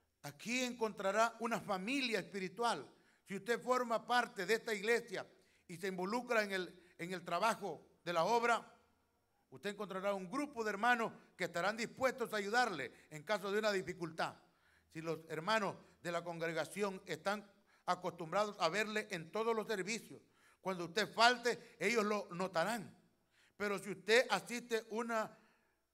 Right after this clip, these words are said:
una vez cada tres meses, porque los otros días está en la otra iglesia, si usted falta algún día por alguna causa, nadie lo notará. Y dirán, "El, el hermano quizás está en la otra iglesia.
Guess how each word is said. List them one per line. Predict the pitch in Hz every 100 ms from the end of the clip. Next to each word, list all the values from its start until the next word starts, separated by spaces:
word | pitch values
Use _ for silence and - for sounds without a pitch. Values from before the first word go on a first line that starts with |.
| _
una | 208 226 214
vez | 220 185
cada | 226 220 208
tres | 214 190
meses, | 185 240 - 170 - - _ _ _ _
porque | 190 196 202
los | 180 196
otros | 202 202
días | 220 220 170
está | 175 220 -
en | 170
la | 156
otra | 175 247 247 233
iglesia, | 208 175 160 190 233 - _ _ _ _ _ _ _ _
si | 165
usted | 160 190 220
falta | - 240 233
algún | 190 185 180
día | 233 262 214 - -
por | 180 170
alguna | 156 220 226 202 - _
causa, | 214 247 240 240 - - _
nadie | 139 202 233 214
lo | 185
notará. | 165 156 147 160 180 - _ _ -
Y | 147
dirán, | 147 170 190 160 - _ _ _ -
"El, | 139 139 -
el | 151
hermano | 147 143 170 196 196
quizás | 185 185 180
está | 180
en | 180
la | 170
otra | 165
iglesia. | 131 143 147